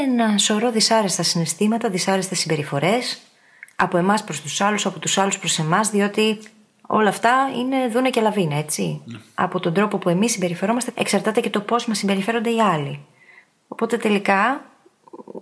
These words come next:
Speaker 1: τίποτα δεν περνάει έτσι.
Speaker 2: Και μάλιστα στην προκειμένη περίπτωση δεν είμαι καν σίγουρος ότι το scarcity mindset είναι το πρόβλημα, γιατί αν εμείς έχουμε μια εικόνα για τον εαυτό μας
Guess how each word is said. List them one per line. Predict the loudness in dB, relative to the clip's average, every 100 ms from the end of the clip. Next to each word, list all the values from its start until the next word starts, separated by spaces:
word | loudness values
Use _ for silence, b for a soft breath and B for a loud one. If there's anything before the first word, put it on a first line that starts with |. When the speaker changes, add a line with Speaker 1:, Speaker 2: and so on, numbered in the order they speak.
| -10 -2
Speaker 1:
τίποτα | 2 2 2
δεν | 2
περνάει | 2 2 2 0
έτσι. | -2 -4 -10 _ _ _ _ B B B B _
Speaker 2:
Και | 0
μάλιστα | 2 0 0 -2
στην | 0
προκειμένη | -4 -2 -2 0
περίπτωση | -2 -2 0 0
δεν | 0 0
είμαι | 0
καν | -2
σίγουρος | -2 0 -2 -2
ότι | -4
το | -4 -2
scarcity | -4 -4 -4
mindset | -4 -4 -6
είναι | -6
το | -4 -6
πρόβλημα, | -4 -4 -4 -6
γιατί | -6 -8 -10 B B B B B B _
αν | 0
εμείς | 2 0
έχουμε | 0 0
μια | 0 0
εικόνα | 0 -2
για | -2
τον | -4
εαυτό | -6 -2 -2
μας | -2 -4 -6